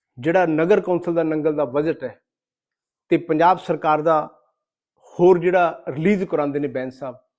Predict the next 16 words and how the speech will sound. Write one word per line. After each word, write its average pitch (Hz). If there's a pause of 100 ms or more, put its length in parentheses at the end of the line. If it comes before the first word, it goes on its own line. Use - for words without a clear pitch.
(460)
ਸਾਰਾ 202
ਇਕੱਠਾ 156
ਕਰਕੇ 127 (480)
ਅਸੀਂ 147
ਨੰਗਲ 139
ਦੀ 135
ਜਿਹੜੀ 131 (420)
ਨੁਹਾਰ 131
ਹੈ, 113 (460)
ਉਹ 156
ਬੈਂਸ 143
ਸਾਹਿਬ 151
ਦੇ 143
ਸੁਪਨਿਆਂ 135
ਦੇ 127
ਨਾਲ 120